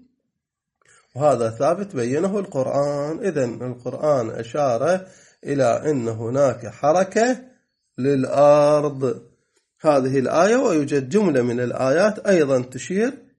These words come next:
إلى أن الأرض هي متحركة، خلاف ما كان يعتقد في الفلسفات القديمة الم-، السابقة على القرآن والمعاصرة للقرآن والباقية مدة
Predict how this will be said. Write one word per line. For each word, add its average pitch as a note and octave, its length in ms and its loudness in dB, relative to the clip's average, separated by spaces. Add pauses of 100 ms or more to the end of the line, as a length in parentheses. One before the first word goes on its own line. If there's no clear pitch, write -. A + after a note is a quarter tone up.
إلى B2+ 120 -2 (160)
أن B2 220 -2
الأرض E3+ 500 -2 (480)
هي B3+ 380 -4 (140)
متحركة، B2 1400 -6 (420)
خلاف G#3 440 4
ما F3 220 2
كان D#3 480 2
يعتقد C#3 440 -4
في - 140 -10
الفلسفات C#3 720 -6
القديمة C3+ 500 -2
الم-، C3+ 300 -4
السابقة D#3+ 640 0
على C#3 220 0
القرآن C3 540 -2
والمعاصرة D3 720 -2
للقرآن C3 580 -6 (400)
والباقية D3+ 760 -2
مدة C3+ 600 -4